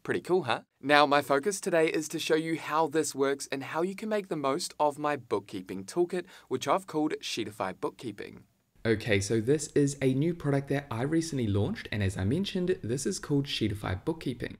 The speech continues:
This is our all-in-one dynamic and data-driven bookkeeping platform built with Google Sheets and integrated with your favorite Google apps. And today I'm going to walk through a complete Sheetify Bookkeeping tutorial showing you how to get up and running with this template in minutes.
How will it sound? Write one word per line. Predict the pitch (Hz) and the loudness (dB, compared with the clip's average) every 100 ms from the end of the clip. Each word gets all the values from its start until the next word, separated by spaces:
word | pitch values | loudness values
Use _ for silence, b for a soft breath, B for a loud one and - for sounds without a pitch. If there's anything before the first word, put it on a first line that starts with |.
| - - | -16 0
This | 131 143 - | 6 6 6
is | 147 139 - | 2 2 0
our | 131 135 - | -2 -2 2
all-in-one | 143 156 - 156 143 127 127 | 4 4 4 2 2 0 -2
dynamic | 120 110 107 120 196 - - | 0 0 2 2 -2 -6 -4
and | 104 101 | 0 2
data-driven | 101 98 101 165 170 180 147 | 2 0 0 0 0 0 0
bookkeeping | 139 - 170 185 202 185 | 0 -2 -2 0 0 -2
platform | - 127 - 139 131 - | -4 -6 -2 -2 -2 0
built | 110 110 | 2 4
with | 113 110 | 0 -2
Google | - 90 90 | -2 -2 -2
Sheets | - 147 143 - - - - | -2 -2 -2 -6 -14 -14 0
and | 117 120 - | 4 4 4
integrated | 127 143 170 160 165 131 | 2 2 4 4 4 4
with | 147 147 | 2 4
your | 147 | 2
favorite | 147 101 95 98 85 | 2 2 2 4 0
Google | - 87 76 - | 0 0 -2 -4
apps. | 123 113 - - - - | -6 -8 -12 -14 -14 -4
And | 107 104 | -2 2
today | 113 180 214 | 4 4 2
I'm | 151 143 | 2 4
going | 143 143 | 2 2
to | 139 | 2
walk | 147 202 | 2 0
through | - 165 - | 4 6 6
a | 147 147 | 2 0
complete | 156 156 - 135 135 | -2 -4 -2 -2 -2
Sheetify | - 107 104 104 95 | -2 -2 0 -2 0
Bookkeeping | 92 - 95 - 90 | -2 -4 -8 -4 -6
tutorial | - 92 - 156 160 160 156 | -6 -8 -4 2 2 2 -4
showing | - 127 123 | -2 0 2
you | 127 113 | 2 0
how | 123 | 0
to | 120 | 0
get | 127 139 | 0 -2
up | 139 143 | -4 -2
and | 185 | 0
running | 165 160 139 | 2 2 2
with | 160 | 2
this | 226 214 | 0 -2
template | - 135 131 135 - | -4 -4 -2 -4 -2
in | 98 92 | -2 0
minutes. | 117 156 - - | -2 -2 -8 -16